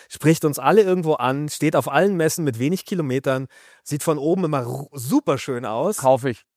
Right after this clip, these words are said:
Speaker 1: Genau. Und dann denkst du,
Speaker 2: <laughs>
Speaker 1: „Was? Achtzehntausend Euro für so viel Auto?“ Und trotzdem, da muss man sich halt echt, also da halte ich mich auch zurück und denk, das, das darf man einfach nicht kaufen, wenn du, wenn man nicht gerade, äh,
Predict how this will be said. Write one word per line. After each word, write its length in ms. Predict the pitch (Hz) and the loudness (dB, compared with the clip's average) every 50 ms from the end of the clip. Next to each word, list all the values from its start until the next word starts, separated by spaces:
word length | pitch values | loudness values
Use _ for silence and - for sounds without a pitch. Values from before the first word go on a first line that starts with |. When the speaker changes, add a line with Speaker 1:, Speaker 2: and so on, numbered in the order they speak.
| - | -2
Speaker 1:
Genau. 240 | - - 165 156 175 | 2 4 6 6 6
Und 180 | 180 202 220 202 | 4 4 4 6
dann 120 | 185 190 | 6 6
denkst 160 | 202 208 220 | 6 6 6
du, 120 | 220 - - | 6 6 6
Speaker 2:
<laughs> 0 | |
Speaker 1:
„Was? 460 | - - 143 190 262 233 226 - - - - 214 233 | 6 6 6 6 6 6 4 0 -4 -10 -18 -4 0
Achtzehntausend 800 | 151 196 214 - - - 226 190 165 165 165 170 165 139 151 123 | 2 2 2 0 2 4 4 4 6 6 6 6 4 4 2 0
Euro 240 | 139 170 208 226 180 | 2 4 4 4 4
für 140 | - 147 | 4 2
so 120 | 127 160 208 | 2 2 2
viel 160 | - - - | 2 2 2
Auto?“ 460 | 104 110 135 185 190 - 262 285 302 - - - - - | 2 2 2 0 0 -2 -4 -4 -4 -6 -10 -16 -6 -4
Und 140 | 139 143 | -4 -2
trotzdem, 320 | - - 185 214 - 190 131 | 2 4 4 4 4 4 4
da 140 | 156 170 202 | 4 6 6
muss 160 | 226 220 - | 4 4 4
man 100 | 208 190 | 2 0
sich 140 | 170 156 175 | 2 2 2
halt 100 | 175 143 | 4 4
echt, 220 | 156 175 - - | 2 2 0 0
also 160 | 127 117 113 | -2 0 2
da 120 | 101 113 113 | 4 4 4
halte 160 | 131 147 - | 4 4 2
ich 60 | - | 0
mich 100 | 143 131 | 0 2
auch 100 | 127 127 | 2 2
zurück 240 | - - 120 127 127 | 0 -2 -2 -2 -2
und 80 | 117 117 | -2 -2
denk, 140 | 117 110 - - - - - _ _ | -4 -4 -6 -12 -20 -20 -20 _ _
das, 240 | - 135 143 - - - - _ | 2 2 2 2 -2 -8 -10 _
das 200 | - 120 - - | -6 -6 -6 -4
darf 260 | - 135 123 139 - | -4 -4 -4 -4 -2
man 120 | 156 139 123 | -2 0 0
einfach 180 | 131 - 131 | 0 -2 -2
nicht 140 | 123 117 - | -4 -4 -2
kaufen, 260 | - 123 - - - | -2 -2 -2 0 -2
wenn 80 | 123 123 | -4 -4
du, 240 | 123 120 123 113 123 | -4 -6 -6 -2 -2
wenn 100 | 127 127 | 0 0
man 180 | 127 120 123 | 0 -2 -4
nicht 240 | 113 127 135 123 - | -4 -6 -6 -8 -4
gerade, 340 | - 127 131 131 135 131 - | -2 0 2 2 2 2 2
äh, 120 | 147 180 | 0 -2